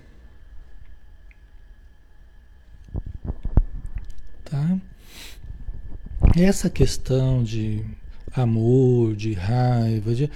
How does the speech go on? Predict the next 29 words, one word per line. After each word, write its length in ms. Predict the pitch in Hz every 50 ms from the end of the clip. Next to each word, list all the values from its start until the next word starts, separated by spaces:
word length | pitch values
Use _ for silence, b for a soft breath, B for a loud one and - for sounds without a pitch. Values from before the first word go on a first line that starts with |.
| B B B B B B B -
não 120 | 247 233
são 360 | - - - 226 226 240 233
apenas 380 | 220 208 - 196 185 185 175 -
palavras, 880 | - - 196 196 190 170 143 139 139 135 131 123 120 113 117 117 113 113
né? 140 | - 139 151
Vocês 220 | 147 - - 165 -
sabem 460 | - - 180 185 196 160 139 127 123
disso. 560 | 110 110 113 113 120 - - - - - - -
A 120 | 190 139 127
gente 160 | 147 160 -
tá 140 | - 175 170
dizendo, 280 | 156 147 151 160 156
são 240 | 143 - - 170 185
energias, 1000 | 202 208 226 254 269 269 214 143 117 123 147 202 240 226 175 - - - - - - - - b b b b b b b b b b b b b b -
são 220 | - - - 180 180
atitudes 1000 | 175 180 - 190 - - - 208 233 254 233 180 165 156 131 - - - - - - - -
que 280 | - - 180 175 180 185 -
emanam 600 | 160 151 156 151 165 196 226 233 214 196 175 156
energia 600 | 151 147 143 143 131 127 120 120 123 131 139 131
de 120 | 120 123
nós 640 | 123 120 120 120 131 143 160 170 165 - - - - B B B B B B B B B B B B - -
e 80 | - 214
acabam 560 | 247 262 - - 196 160 160 165 165 196 196
sutilmente 1160 | 180 - - - 262 269 285 277 - - 208 185 165 151 147 147 156 170 196 214 - - -
ou 120 | 160 160 160
menos 420 | 151 139 147 151 160 156 151 147 147
sutilmente, 680 | - - 147 - - - 160 147 143 151 156 - 208
acaba 400 | 202 - - - 165 165 160 180
sintonizando 880 | 175 - - 180 175 - 190 180 185 196 185 160 160 156 147 151 147